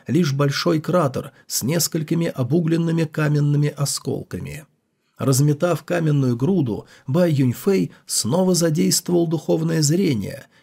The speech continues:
пядь за пядью изучая место взрыва. Наконец, на его лице проступило разочарование. Эксперимент не принёс никаких результатов. Груда камней была лишь грудой камней. "Ха,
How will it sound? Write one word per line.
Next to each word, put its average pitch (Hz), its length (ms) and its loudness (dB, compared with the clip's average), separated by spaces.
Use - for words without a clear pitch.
пядь 123 260 0
за 104 180 -2
пядью 127 540 -2
изучая 165 640 0
место 151 420 0
взрыва. 131 640 -2
Наконец, 160 580 0
на 180 60 0
его 175 200 2
лице 160 420 0
проступило 170 640 -2
разочарование. 151 1000 -2
Эксперимент 127 880 0
не 127 160 2
принёс 135 480 0
никаких 165 520 -2
результатов. 160 800 -2
Груда 143 420 2
камней 139 440 0
была 143 360 0
лишь 151 480 -2
грудой 120 460 0
камней. 123 680 -2
"Ха, - 280 -6